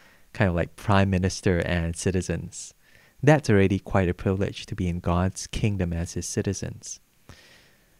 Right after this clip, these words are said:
But to be his son and daughter, uh, this is what God says to his own son, to Jesus. But it's transferring all those rights and loves and privileges of Jesus Christ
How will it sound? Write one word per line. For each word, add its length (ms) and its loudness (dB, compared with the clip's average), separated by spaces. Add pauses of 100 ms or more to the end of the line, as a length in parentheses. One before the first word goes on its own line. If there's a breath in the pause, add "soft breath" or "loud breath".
(340 soft breath)
But 200 -2
to 100 -2
be 160 2
his 400 0
son 600 2
and 240 -2
daughter, 540 -2 (220)
uh, 140 2
this 220 8
is 480 2
what 260 6 (260)
God 280 4
says 340 6
to 140 4
his 260 6
own 220 2
son, 240 2
to 100 -4
Jesus. 640 0 (920 loud breath)
But 120 8
it's 140 2
transferring 760 4
all 420 4
those 380 4
rights 480 2
and 160 -2
loves 760 2
and 200 -4
privileges 540 0
of 160 -2
Jesus 440 -4
Christ 480 -4